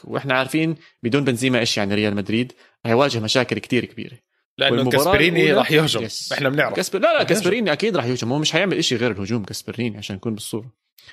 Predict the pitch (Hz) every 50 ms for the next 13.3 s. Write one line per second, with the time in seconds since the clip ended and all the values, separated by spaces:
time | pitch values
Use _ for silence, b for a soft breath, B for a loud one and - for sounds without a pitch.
0 | b b b b _ - 113 120 120 139 160 175 165 165 165 160 131 - - 151
1 | 143 - 127 120 - 110 110 123 123 113 - 139 147 - - - _ _ _ _
2 | _ _ _ _ _ _ _ _ _ _ _ _ - - - 113 98 107 139 135
3 | 135 123 110 101 104 104 101 104 107 - - 123 110 95 95 - 104 110 117 113
4 | 107 113 135 - _ _ _ _ _ _ _ _ _ _ _ - 123 113 110 110
5 | 110 113 120 147 165 151 143 - 131 123 123 135 139 135 - 135 127 131 135 -
6 | - _ _ _ - 107 107 104 92 120 131 131 - 120 104 110 104 117 123 123
7 | - 117 104 113 120 113 110 107 95 110 117 131 143 143 143 - - _ _ _
8 | _ _ _ _ _ _ _ _ - - 117 120 120 120 123 127 127 127 127 127
9 | 127 123 - - - - _ - 143 160 160 160 156 143 139 - - 151 - -
10 | - - _ - - - - - _ - 127 127 131 131 127 98 123 113 - 127
11 | 139 165 269 294 - - _ _ _ _ - 117 113 113 117 110 120 117 104 -
12 | 135 143 160 - 120 117 120 113 113 - 127 - - - - - 113 110 107 107
13 | 104 113 113 127 151 170